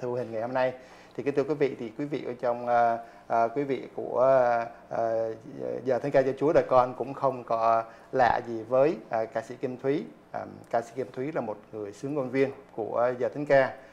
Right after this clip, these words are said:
À, Kim Thúy cũng có cộng tác với rất là nhiều. À, đây là một người ca sĩ đa tài. À,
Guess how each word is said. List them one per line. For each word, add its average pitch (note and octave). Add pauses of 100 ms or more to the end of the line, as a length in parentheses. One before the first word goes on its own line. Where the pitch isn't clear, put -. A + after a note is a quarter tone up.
(240)
À, G#2+
Kim A#2+
Thúy C3
cũng B2
có C3
cộng C3+
tác D3
với F#3
rất G3
là B2
nhiều. A#2 (320)
À, B2+
đây B2+
là A#2
một A2+
người A2+
ca B2
sĩ A#2
đa B2+
tài. B2+ (420)
À, A2